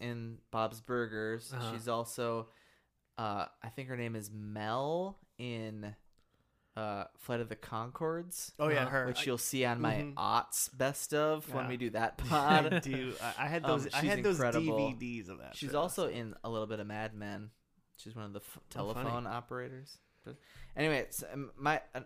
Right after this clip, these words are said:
Speaker 1: my only other, um, one that isn't done yet is The Good Place. Have you,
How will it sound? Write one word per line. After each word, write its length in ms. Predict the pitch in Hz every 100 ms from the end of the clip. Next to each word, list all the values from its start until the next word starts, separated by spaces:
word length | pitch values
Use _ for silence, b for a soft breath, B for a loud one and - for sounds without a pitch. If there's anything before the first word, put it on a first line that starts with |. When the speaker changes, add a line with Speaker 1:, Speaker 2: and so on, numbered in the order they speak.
| -
Speaker 1:
my 240 | 135 139 -
only 280 | 147 151 143
other, 380 | 139 135 135 123
um, 340 | 120 113 110 - b - -
one 600 | 117 123 123 120 117 113 110 - - - -
that 180 | 113 -
isn't 360 | 135 135 101 -
done 200 | 110 107
yet 260 | 104 98
is 160 | 101 104 -
The 60 |
Good 300 | 101 113 104 -
Place. 580 | 101 76 95 - - 101
Have 100 | 104
you, 160 | 110